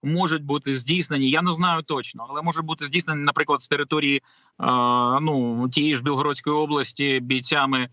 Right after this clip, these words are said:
е, бійцями, е,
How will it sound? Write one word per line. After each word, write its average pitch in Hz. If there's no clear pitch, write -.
е, 71
бійцями, 135
е, 120